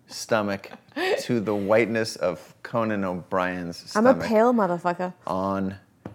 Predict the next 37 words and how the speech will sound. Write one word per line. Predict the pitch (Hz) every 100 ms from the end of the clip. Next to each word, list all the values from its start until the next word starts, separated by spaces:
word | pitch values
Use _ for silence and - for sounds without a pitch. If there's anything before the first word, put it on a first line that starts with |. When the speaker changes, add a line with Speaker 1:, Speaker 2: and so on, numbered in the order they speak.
| -
Speaker 1:
but | 127
I |
think | 123 202
he | -
won | 131 123 123
the | 113
paleness | 139 156 -
contest, | 170 - - - -
didn't | -
Speaker 2:
He | 381 415
Speaker 1:
he? | 285
Speaker 2:
did, | - 403 403
Speaker 1:
But | 302
Speaker 2:
but, | 359
Speaker 1:
he's | 339
Speaker 2:
like, | 320 285
if | - 302
you | 370 427
look | 262 359
at | 370 233
the | 226 220
side | - 247 247
by | 220
side, | 202 240 226 196 -
Speaker 1:
It's | - 240 240 - -
Speaker 2:
it's | -
frighteningly, | 269 294 349 269 262 233 226 214 208 208
like, | 214 226
that's, | 302 311 -
like, | 254 -
super | - - 349 349 294 240
close, | - 254 226
and | 220 226
he's | 349
a | 294
redhead. | 214 220 190 165 - -
Speaker 1:
Yeah. | 110 95